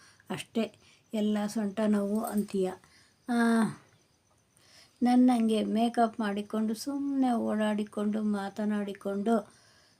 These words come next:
ಆ, ಇರಬಾರ್ದಾ? ನನಗಂತೂ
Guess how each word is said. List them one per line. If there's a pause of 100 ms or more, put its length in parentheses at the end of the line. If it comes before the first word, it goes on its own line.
(140)
ಆ,
ಇರಬಾರ್ದಾ? (1400)
ನನಗಂತೂ